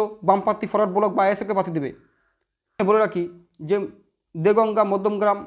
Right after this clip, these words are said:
এই অঞ্চলগুলোতে যে সংখ্যালঘু ভাই বোন প্রচুর পরিমাণে ত্রিশ পঁয়ত্রিশ পার্সেন্ট উপরে থাকে, তারা এবার টিএমসিপি, টিএমসিপি থেকে মুখ ফিরিয়ে নেবে,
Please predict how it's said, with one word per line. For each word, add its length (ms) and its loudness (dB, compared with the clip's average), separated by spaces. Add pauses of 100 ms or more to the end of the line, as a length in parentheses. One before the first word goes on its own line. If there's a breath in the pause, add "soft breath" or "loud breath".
(240)
এই 140 -2
অঞ্চলগুলোতে 420 -6
যে 100 -12
সংখ্যালঘু 320 -2
ভাই 120 2
বোন 100 0 (320)
প্রচুর 200 -12
পরিমাণে 340 0
ত্রিশ 140 -4
পঁয়ত্রিশ 260 -4
পার্সেন্ট 240 -6
উপরে 180 -6
থাকে, 160 0 (480 loud breath)
তারা 160 4 (120)
এবার 260 2 (480)
টিএমসিপি, 340 -10 (260)
টিএমসিপি 380 -4
থেকে 240 -2
মুখ 160 2
ফিরিয়ে 200 4
নেবে, 160 -2